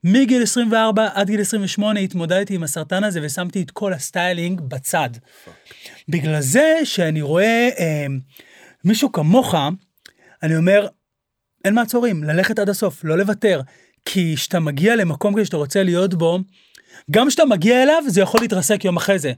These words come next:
Speaker 2: חד משמעית.
Speaker 1: כאילו, ואתה, אתה בן כמה אתה היום?
Speaker 2: אני היום עשרים ושש.
Speaker 1: עשרים ושש, אתה מבין? אני בגיל עשרים ושש,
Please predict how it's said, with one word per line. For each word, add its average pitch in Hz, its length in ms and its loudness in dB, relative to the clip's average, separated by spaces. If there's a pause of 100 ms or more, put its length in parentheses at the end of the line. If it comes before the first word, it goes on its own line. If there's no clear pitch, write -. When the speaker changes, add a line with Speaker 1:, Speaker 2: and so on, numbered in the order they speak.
(120)
Speaker 2:
חד 113 160 -4
משמעית. 180 320 0
Speaker 1:
כאילו, 156 300 0 (340)
ואתה, 214 440 2
אתה 175 120 -4
בן 165 80 -2
כמה 208 180 0
אתה 226 120 -4
היום? 277 180 0 (280)
Speaker 2:
אני 98 160 -12
היום 101 140 -8
עשרים 95 240 -14
ושש. - 160 -18
Speaker 1:
עשרים 165 360 -8
ושש, 135 400 -8
אתה 160 120 -10
מבין? 175 120 -4 (100)
אני 196 180 0
בגיל 190 200 -2
עשרים 202 280 -6
ושש, 208 380 -2